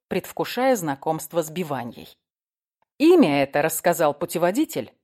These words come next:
происходит от этрусского слова «мифания»,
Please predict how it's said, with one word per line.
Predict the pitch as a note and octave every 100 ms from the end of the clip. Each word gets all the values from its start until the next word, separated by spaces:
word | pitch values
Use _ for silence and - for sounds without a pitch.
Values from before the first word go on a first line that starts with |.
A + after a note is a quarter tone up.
| _ _
происходит | F3 E3+ - D#4+ D4 - -
от | G#3+
этрусского | F#3+ - B3+ - - G#3
слова | G3+ F#3 G3+ G3 G3 -
«мифания», | G3 G3 - D4 F#3+ C3 A2+